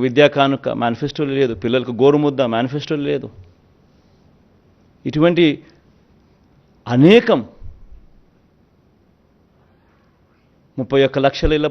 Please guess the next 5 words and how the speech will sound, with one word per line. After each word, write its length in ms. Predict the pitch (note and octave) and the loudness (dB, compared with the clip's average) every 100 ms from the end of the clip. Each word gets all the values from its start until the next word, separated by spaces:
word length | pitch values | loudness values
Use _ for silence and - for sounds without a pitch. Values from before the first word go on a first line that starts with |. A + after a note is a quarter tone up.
| D3 | -6
పట్టాలు 320 | D3 C3 A2+ A#2 | -4 -6 -4 -6
మేనిఫెస్టోలో 460 | C3 D#3 D3+ F3 F3+ | -6 -6 -6 -6 -6
లేవు. 140 | D#3+ - - - _ _ _ _ _ _ _ _ _ _ _ _ _ _ _ _ G#2+ | -8 -10 -16 -16 _ _ _ _ _ _ _ _ _ _ _ _ _ _ _ _ -4
అనేకం 380 | A#2 E3 G#3+ A#3 A#3 | 4 4 4 2 0
చేశాం. 300 | A3+ G#3+ C#3+ | 0 -2 -6